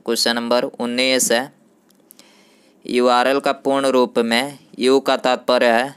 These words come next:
तो देखिए, यूआरएल का फुल फॉर्म होता है यूनिफॉर्म रिसोर्स,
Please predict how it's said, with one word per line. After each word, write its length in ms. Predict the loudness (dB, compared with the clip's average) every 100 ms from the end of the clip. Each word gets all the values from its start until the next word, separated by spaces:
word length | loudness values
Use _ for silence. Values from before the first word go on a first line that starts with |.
| -6
तो 100 | -2
देखिए, 280 | 0 0 0
यूआरएल 400 | 2 2 2 0
का 140 | -2
फुल 220 | -2 -2 -2
फॉर्म 200 | -2 2
होता 260 | 0 0
है 120 | -2
यूनिफॉर्म 560 | -2 -2 -2 0 -2 -2
रिसोर्स, 580 | -4 -4 0 0 0 -2